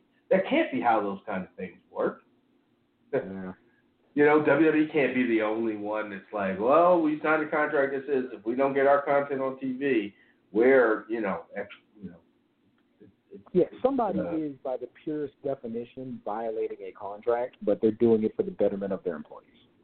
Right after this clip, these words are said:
Speaker 2: Like, somebody somewhere is doing it.
Speaker 1: And, yeah, and what I said a couple of weeks ago about, or, you know, when this first thing started ramping up in, in February,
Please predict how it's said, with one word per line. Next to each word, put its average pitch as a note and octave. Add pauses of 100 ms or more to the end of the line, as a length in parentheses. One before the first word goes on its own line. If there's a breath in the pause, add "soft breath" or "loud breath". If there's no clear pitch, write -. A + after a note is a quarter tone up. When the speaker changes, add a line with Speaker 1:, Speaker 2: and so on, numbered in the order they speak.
(680)
Speaker 2:
Like, A2+ (100)
somebody D3+
somewhere A2
is -
doing F2+
it. - (4000)
Speaker 1:
And, A2 (200)
yeah, G#2 (140)
and B2+
what C3+
I C3
said B2+
a A#2
couple B2
of A2+
weeks B2
ago G#2
about, G2
or, G2+ (180)
you A2+
know, G2+
when G#2
this G#2
first G#2+
thing G2+
started G2+ (220)
ramping A2
up A2
in, G2
in F#2+ (120)
February, G#2